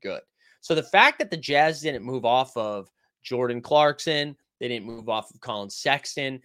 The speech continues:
they didn't move off of a lot of their pieces that also make them good, right? So I think they're still gonna be good. Um, and not good like they're gonna do, but, like, the coaches aren't going to coach to lose.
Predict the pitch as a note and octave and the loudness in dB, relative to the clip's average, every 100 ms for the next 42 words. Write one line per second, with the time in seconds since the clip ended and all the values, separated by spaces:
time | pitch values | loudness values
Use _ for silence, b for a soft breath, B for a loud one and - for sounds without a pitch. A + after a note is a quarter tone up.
0 | b D3+ F3 G#3+ A3 F3 E3+ E3+ B2+ A#2 | b 0 2 2 0 4 2 2 -6 0
1 | A#2+ D3 C3 A2 - F3 E3+ B2 A2+ G#2 | 2 2 0 -6 -6 -10 -8 -10 -6 -4
2 | B2 B2+ C3+ A2+ A2+ A#2+ - A2+ G2 F2 | -2 -2 -4 -4 -4 -6 -6 -8 -8 -4
3 | A#2 G2+ - G#2 A#2+ B2 C3+ C3+ C3 A3+ | -2 -2 -4 -2 -2 -2 -4 -4 -2 -4
4 | A#3+ B3 - - D#3 E3+ D3+ C#3+ B2 B2 | -2 -4 -4 -2 2 4 2 -2 -2 -4
5 | B2 A#2 A2 - _ _ _ _ B2+ C3 | -4 -4 -8 -14 _ _ _ _ 0 2
6 | G2 - _ _ _ _ - A2+ G#2+ G2+ | 2 -2 _ _ _ _ -4 0 2 0
7 | F#2 E2+ F2+ _ _ _ _ _ _ _ | -2 -8 -20 _ _ _ _ _ _ _
8 | _ _ _ _ _ _ F3 A3 C4+ - | _ _ _ _ _ _ 4 6 6 8
9 | G3+ F3 D#3+ D#3 C#3 A#2+ C#3 F3+ F3+ E3+ | 6 6 2 0 -2 -4 -4 -2 2 2
10 | - E3+ - A#3+ D#4 - F#3+ E3 F3+ F3+ | 0 -2 8 8 8 0 -2 0 0 0
11 | E3+ D#3+ C#3+ B2+ C#3 C3 - A2+ G#2 G#2+ | 0 -2 -4 -6 -4 -4 -6 -10 -8 -6
12 | G2+ G2+ | -6 -8